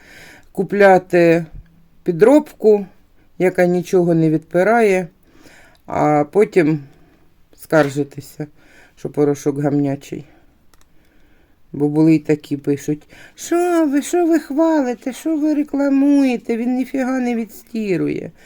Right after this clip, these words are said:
Так ви ж, кажу, не брали. У вас? Ні, я десь там в іншому місці брала. Ну, от,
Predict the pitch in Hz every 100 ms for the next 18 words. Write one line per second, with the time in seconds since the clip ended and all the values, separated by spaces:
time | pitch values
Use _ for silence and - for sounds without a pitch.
0 | - - - - _ _ - - 190 220
1 | 226 - 202 202 196 180 151 147 147 156
2 | 220 254 381 370 - 294 294 262 247 262
3 | 240 247 247 233 220 214 - 190 185 175
4 | 170 - - 151 151 151 156 220 285 240
5 | 185